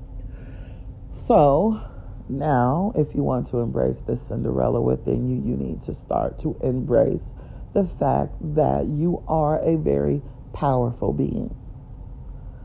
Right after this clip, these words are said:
You are made in the image of Source, which means your energy within yourself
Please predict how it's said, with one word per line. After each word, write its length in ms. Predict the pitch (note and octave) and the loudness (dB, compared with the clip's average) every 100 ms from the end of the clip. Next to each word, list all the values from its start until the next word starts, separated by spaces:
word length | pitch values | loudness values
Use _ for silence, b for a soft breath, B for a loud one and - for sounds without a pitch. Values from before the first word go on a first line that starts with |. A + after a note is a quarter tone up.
| B | B
You 120 | D#3 D3+ | 2 4
are 140 | D3 | 4
made 460 | C#3+ C3+ C3+ C3+ - | 4 6 6 4 4
in 140 | D3 | 0
the 140 | C#3+ - | 2 2
image 300 | B2+ A2+ - | 0 0 0
of 120 | B2+ | -4
Source, 420 | - F3+ D#3 - - - B B | 0 4 4 4 -2 -12 B B
which 260 | D3 D3 | -2 -2
means 380 | - C3+ B2 B2 | 0 0 0 0
your 360 | B2 C#3+ F3 F3+ | 4 6 6 4
energy 520 | - G3 D#3+ A#2+ - | 2 4 4 4 0
within 640 | - C#3 D3 - - D#3+ F3+ | 2 4 4 2 0 2 4
yourself 800 | F#3+ G3+ A3 - C#4 C4 - | 4 4 2 0 2 2 0